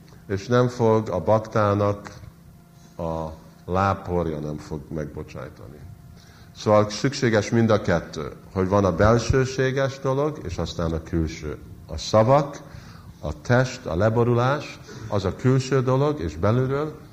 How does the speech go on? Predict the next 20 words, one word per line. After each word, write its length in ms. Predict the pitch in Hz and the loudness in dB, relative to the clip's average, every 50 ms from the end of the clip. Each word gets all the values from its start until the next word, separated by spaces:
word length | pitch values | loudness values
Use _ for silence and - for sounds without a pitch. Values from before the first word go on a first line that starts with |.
| - - | -20 -20
szükséges, 760 | - - - 123 117 - - 107 101 95 101 98 95 92 - | -6 -2 -2 -2 -2 -2 0 0 0 2 2 2 0 0 -2
hogy 160 | - 90 87 - - | -4 -4 -4 -4 -4
igazából 500 | 120 117 120 104 95 101 92 87 90 87 | -2 0 0 0 0 0 0 0 0 2
megbántom, 800 | 90 101 110 110 92 85 98 95 95 92 87 - 85 80 76 73 76 - | 2 2 2 2 2 2 4 4 4 2 0 -2 -4 -6 -6 -8 -10 -8
hogy 160 | - 85 82 82 | -6 -4 -2 -2
én 280 | 82 80 80 78 - - - - - - - - | -2 -2 -2 -4 -8 -12 -20 -20 -20 -20 -8 -2
nem 160 | 95 104 104 | 0 2 2
úgy 120 | 101 98 98 | 2 2 2
gondolom, 260 | 95 87 87 85 82 85 | 0 0 0 -2 -4 -4
hát, 240 | 110 110 - - - - - - - - - - - - - - - | -4 -4 -4 -6 -14 -20 -20 -20 -20 -20 -20 -20 -20 -20 -20 -12 -10
és 140 | - 117 - | -8 -4 0
lehet, 280 | 143 151 156 151 135 | 2 4 4 4 4
hogy 140 | - 139 127 | 2 2 4
valaki 340 | 127 135 131 127 123 - 127 | 6 6 6 4 4 2 0
gond-, 440 | 110 123 123 120 113 104 107 107 110 | 2 2 2 2 2 0 -2 0 2
valaki 360 | 120 131 135 127 123 - 135 | 4 4 4 2 2 2 2
egy 120 | 120 120 | 2 2
nagyon 260 | 117 131 131 135 127 | 2 2 4 4 2
fejlett 440 | 113 - - 120 120 117 113 110 92 | 2 2 2 4 4 4 4 2 2
bakta, 420 | 90 95 92 - - - 78 - | 2 2 2 2 -2 -6 -8 -8